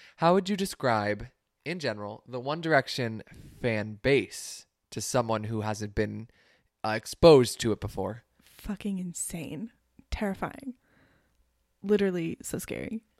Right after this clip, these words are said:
Speaker 1: And what's
Speaker 2: But in the best way.
Speaker 1: Yeah, so what would you say is, like, name, like, some good things about it and then, like, some really bad things about it?
Speaker 2: Okay. Um, so, like, award shows.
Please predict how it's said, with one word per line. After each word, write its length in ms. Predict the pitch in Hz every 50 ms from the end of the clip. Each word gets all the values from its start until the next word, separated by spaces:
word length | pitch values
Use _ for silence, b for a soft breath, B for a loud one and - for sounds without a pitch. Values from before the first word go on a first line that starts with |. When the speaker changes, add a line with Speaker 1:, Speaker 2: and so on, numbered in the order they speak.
| _ _
Speaker 1:
And 160 | - 151 147 143
what's 120 | 160 165
Speaker 2:
But 80 | - -
in 60 | 240
the 60 | 226
best 220 | 190 202 185 - -
way. 100 | 127 - 202 - _ _ _ _ _
Speaker 1:
Yeah, 140 | 156 165
so 200 | 151 - - 175
what 120 | 156 160 160
would 140 | 170 170 170
you 80 | 180
say 320 | 160 - - 156 143 143 120
is, 120 | 127 113
like, 300 | 123 120 110 101 - - _ _ _ _ _ _ _ _ _ _ _ _ _ _ _ _ _ _ _ _ _ _ _ _ _ _
name, 280 | 139 139 156 170 180 175
like, 160 | 170 151 -
some 200 | - 131 117 - _
good 260 | - 202 208 208 196
things 380 | - - - 202 190 185 175 170
about 340 | 175 160 170 165 160 160 160
it 220 | 160 160 - - _
and 160 | 123 123 120 113
then, 200 | 123 120 117 113
like, 300 | 110 101 104 - - - _ _ _ _ _ -
some 360 | - - 139 120 113 117 117
really 340 | 120 127 131 131 127 127 123
bad 400 | 101 - 107 110 107 104 104 -
things 360 | - - - - - 107 -
about 280 | - 104 107 101 95 95
it? 140 | 92 92 - 190
Speaker 2:
Okay. 460 | 196 196 - - - - - - - _ _ _ _ _
Um, 560 | - 202 196 190 190 190 185 185 185 190 185 - - _ _ _ _ _
so, 280 | - - - 220 214
like, 340 | 208 208 196 196 190 - - - - _ b b b b b b b b b b b b _
award 440 | 208 202 190 185 190 190 190 185 -
shows. 440 | - - - - - 69 - -